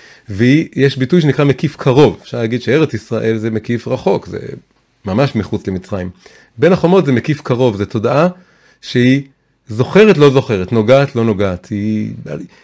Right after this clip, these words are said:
היא, כל החיים שלה זה במצרים, אבל יש לה איזה משהו נוגע, לא נוגע, שהיא יודעת, יש לה, נשאר לה טעם החוויה שפעם היינו בני חורין. והקו שהיא מולידה זה כמובן משה רבנו, משה ואהרון,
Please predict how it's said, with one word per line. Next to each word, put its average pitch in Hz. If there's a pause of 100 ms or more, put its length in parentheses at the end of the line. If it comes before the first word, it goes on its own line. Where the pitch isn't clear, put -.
(140)
היא, 120
כל 185
החיים 185
שלה 170
זה 147
במצרים, 151
אבל 120
יש 147
לה 147
איזה 123
משהו 135
נוגע, 120
לא 127
נוגע, 113 (400)
שהיא 117
יודעת, 120 (120)
יש 120
לה, 127
נשאר 156
לה 151
טעם 131
החוויה 117
שפעם 117
היינו 113
בני 101
חורין. 90 (1900)
והקו 92 (180)
שהיא 120
מולידה 120
זה 117
כמובן 107 (180)
משה 107
רבנו, 143 (180)
משה 135
ואהרון, 92